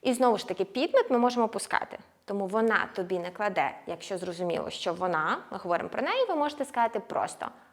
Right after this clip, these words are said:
no te pone. Ми тобі не кажемо, пропускаємо ми, головне дієслово сказати накажемо, та, провідмінювати на ми.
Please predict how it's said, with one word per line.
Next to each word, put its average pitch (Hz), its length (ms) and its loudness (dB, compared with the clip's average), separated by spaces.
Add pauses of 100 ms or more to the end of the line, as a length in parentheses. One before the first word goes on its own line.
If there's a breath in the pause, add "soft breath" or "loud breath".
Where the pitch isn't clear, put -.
(160)
no 233 280 4 (360)
te 214 120 -4 (140)
pone. 92 380 -8 (1200 soft breath)
Ми 220 220 6
тобі 175 280 0
не 190 120 0
кажемо, 330 580 4 (240)
пропускаємо 196 640 -4
ми, 302 380 2
головне 220 300 0
дієслово 196 420 -2
сказати 247 360 -2
накажемо, 196 840 -2 (200)
та, 277 280 -4 (140)
провідмінювати 202 640 -2
на 180 120 -6
ми. 160 180 -8